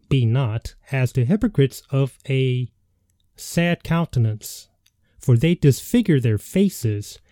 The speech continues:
that they may appear unto men to fast. Verily I say unto you, they have their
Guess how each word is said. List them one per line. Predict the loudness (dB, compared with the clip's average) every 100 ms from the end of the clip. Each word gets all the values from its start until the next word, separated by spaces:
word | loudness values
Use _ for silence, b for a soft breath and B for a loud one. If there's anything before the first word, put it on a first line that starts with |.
| b b -4
that | -2 2
they | 2
may | 4 2 2
appear | 0 0 0 2 2
unto | -2 0
men | 0 2 0 -4 _ _
to | -6 -4
fast. | -2 -4 -6 -12 -14 -16 _ _ _ _ _ _
Verily | 2 4 4 2 2
I | 0
say | 0 -2 0
unto | 0 0 0
you, | 0 -2 -6 -12 _ _ _ -2
they | 0
have | 2 0 0 -4 -10 _ -4
their | -2 -2